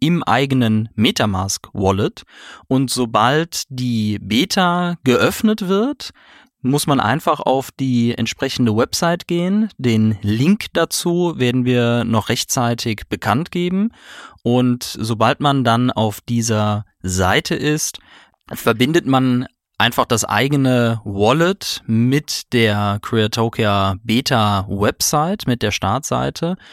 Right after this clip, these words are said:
Das passiert ganz automatisch, also man wird einfach gefragt, äh, oder darum gebeten, das eigene Wallet mit der Seite zu verknüpfen. Das sind zwei Klicks, wenn man in sein MetaMask Wallet eingeloggt ist. Das geht ganz easy.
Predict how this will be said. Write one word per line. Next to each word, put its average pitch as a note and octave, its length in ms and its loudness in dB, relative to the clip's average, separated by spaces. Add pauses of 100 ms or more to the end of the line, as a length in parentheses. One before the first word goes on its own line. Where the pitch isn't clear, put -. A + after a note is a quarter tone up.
(160)
Das - 80 -18
passiert - 260 -2
ganz A2 180 0
automatisch, A#2+ 800 2
also G#2+ 160 -4
man G#2 200 0
wird - 260 -4
einfach A2 240 -6
gefragt, A2+ 560 0 (380)
äh, G#2+ 260 -2
oder G2 220 0
darum G2+ 260 2
gebeten, A2+ 720 0 (320)
das G#2 240 -2
eigene G2+ 560 0
Wallet A2 500 0
mit A2+ 140 -2
der G2+ 100 0
Seite G#2+ 380 -2
zu - 160 -6
verknüpfen. D3 480 -6
Das A#2 160 -4
sind - 400 -6 (120)
zwei G#2 220 -2
Klicks, - 380 -4
wenn C3+ 80 0
man B2 160 0
in B2+ 160 0
sein A#2 600 2
MetaMask A#2+ 540 0
Wallet A2 260 0
eingeloggt D3+ 540 -2
ist. D3+ 320 -6
Das - 260 -12
geht - 140 -10
ganz G2+ 180 -6
easy. D3 380 -6